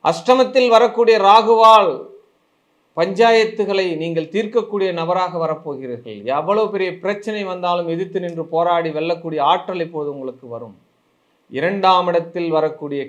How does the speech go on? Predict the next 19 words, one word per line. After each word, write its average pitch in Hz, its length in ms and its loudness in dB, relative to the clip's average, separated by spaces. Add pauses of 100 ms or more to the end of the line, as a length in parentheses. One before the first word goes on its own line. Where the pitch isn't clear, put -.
கேதுவால் 139 580 -4 (100)
உங்களுடைய 123 340 -10 (140)
ஞான 170 300 -2 (220)
தெளிவுகள் 160 520 -4
வரும். 113 280 -10 (840)
இந்த 175 120 -4 (120)
காலகட்டத்துல 208 580 6 (400)
பிறருடைய 202 460 2 (120)
பொருளாதாரம் 202 680 2
உங்களை 180 200 2 (120)
வந்து 196 240 -2
அடையும், 180 420 -2
இருந்தாலும் 180 540 -2
அதை 165 180 0
நீங்கள் 156 320 -6
ஏற்றுக்கொள்ளக்கூடாது, 147 1000 -2
அதனால் 156 380 -2
பாதிப்புகள் 147 640 -4
வரும். 110 180 -10